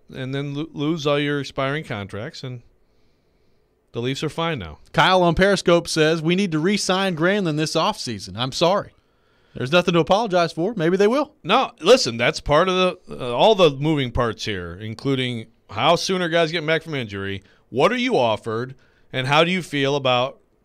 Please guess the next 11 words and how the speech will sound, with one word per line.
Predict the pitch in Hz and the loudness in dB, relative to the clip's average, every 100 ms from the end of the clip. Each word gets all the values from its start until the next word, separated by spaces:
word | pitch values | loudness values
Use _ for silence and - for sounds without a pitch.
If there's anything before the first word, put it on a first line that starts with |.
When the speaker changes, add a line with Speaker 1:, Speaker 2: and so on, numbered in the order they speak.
| _ | _
Speaker 1:
if, | 143 143 | -6 0
if | 160 131 | 0 2
I, | 165 294 - | 2 2 0
if | 156 - | -4 -2
the | 143 | -6
Preds | - 180 233 202 | 2 2 2 0
feel | - 180 180 | -4 -2 -2
good | 139 165 | 2 2
right | 160 170 | 4 0
now | 156 156 160 170 - - | -2 -6 -6 -10 -20 -8
that | 117 117 117 - | -2 -2 -2 -6